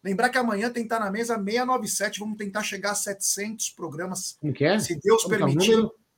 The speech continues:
Speaker 1: até sexta.
Speaker 2: Como que é o número?
Speaker 1: É, meia nove sete.
Speaker 2: Não.
Speaker 1: Ah,
Speaker 2: sete.
Speaker 1: é, isso aí. Vamos tentar chegar aí essa marca,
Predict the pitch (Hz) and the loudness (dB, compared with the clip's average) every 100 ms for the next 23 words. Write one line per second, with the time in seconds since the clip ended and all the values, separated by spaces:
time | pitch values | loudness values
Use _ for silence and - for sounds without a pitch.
0 | _ 175 175 220 233 - 208 196 - 123 | _ -2 2 2 2 2 0 -2 -6 -14
1 | _ _ _ _ _ 175 151 131 151 202 | _ _ _ _ _ -2 2 2 4 4
2 | 208 185 - _ _ _ 151 185 208 208 | 4 2 -6 _ _ _ -10 -6 -4 -2
3 | 226 254 170 170 180 - _ - 117 107 | -4 -4 -4 -6 -6 -12 _ -8 -6 -4
4 | 101 92 _ 156 151 156 175 - - 131 | -8 -14 _ 2 6 6 6 4 0 -2
5 | 113 - - _ _ _ 131 135 135 139 | -2 -6 -20 _ _ _ -14 -10 -10 -8
6 | 131 123 - - 139 143 156 - 120 _ | -6 -6 -4 -4 -4 -6 -8 -10 -16 _
7 | 139 156 - 165 165 165 165 135 151 151 | -10 -8 -6 -4 -4 -4 -4 -2 0 0
8 | 156 - _ _ 151 - 160 143 147 160 | -4 -12 _ _ -4 0 0 0 0 0
9 | 165 - 160 135 | -2 -2 -4 -4